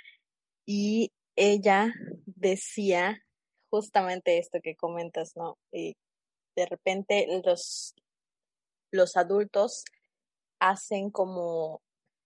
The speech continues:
de los niños adultos que sean funcionales y productivos, ¿no? Entonces, ahorita que dijiste esto, pensaba en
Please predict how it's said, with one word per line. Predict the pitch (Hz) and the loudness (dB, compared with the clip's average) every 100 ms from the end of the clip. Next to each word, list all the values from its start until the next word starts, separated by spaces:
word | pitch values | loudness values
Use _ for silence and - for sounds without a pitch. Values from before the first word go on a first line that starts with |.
| _ _ - | _ _ -2
de | 196 | 0
los | 180 180 185 | 4 2 4
niños | 220 214 190 185 - - _ _ _ | 0 0 -2 -6 -10 -16 _ _ _
adultos | 175 175 190 196 202 208 | 0 2 0 2 0 0
que | - 185 | -2 -6
sean | - 185 190 | -2 -4 -4
funcionales | - 202 - 170 175 180 185 226 - - - _ _ _ _ _ | -4 -4 -2 -2 0 0 2 0 -4 -14 -20 _ _ _ _ _
y | 208 | -10
productivos, | - 175 175 170 - 202 185 151 156 - - _ - | -2 4 4 4 -6 -4 -2 -2 -4 -10 -16 _ -4
¿no? | 175 | -2
Entonces, | 208 202 - | -2 -4 2
ahorita | 208 190 202 | 4 4 2
que | 233 214 | 2 2
dijiste | 202 - 208 - 196 196 | 0 -2 -10 0 2 2
esto, | 202 - 214 226 - - - _ - | -2 -6 -2 -2 -2 -18 -20 _ -4
pensaba | 196 196 208 208 220 | -2 0 4 4 4
en | - 190 190 | 0 -4 -6